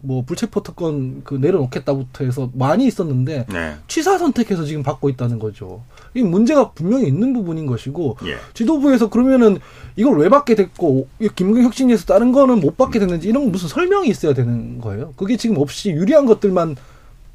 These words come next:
Speaker 1: 지도부가 수용하려고 하는 움직임이 있으니 이 지금 문제 제기가 되는 것이다. 그래서 이거는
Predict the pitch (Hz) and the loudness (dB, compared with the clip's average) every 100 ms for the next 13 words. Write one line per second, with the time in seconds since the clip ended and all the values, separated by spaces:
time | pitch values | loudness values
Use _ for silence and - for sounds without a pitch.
0 | - - 180 190 185 175 262 240 202 214 | -18 -4 0 0 0 -2 0 2 4 6
1 | 202 185 170 151 131 156 247 269 123 - | 6 2 -2 0 0 0 0 0 -2 -4
2 | - 151 190 117 - - - - - - | -8 -6 -4 -4 -6 -10 -14 -20 -20 -20
3 | - - 151 156 143 143 151 135 165 190 | -20 -14 -10 -8 -8 -8 -4 -2 0 -2
4 | 151 147 131 117 160 156 127 - 92 101 | -2 -4 -4 -4 -4 -6 -8 -10 -10 -12
5 | 104 - 175 165 151 208 190 165 | -14 -14 -10 -6 -2 0 0 -4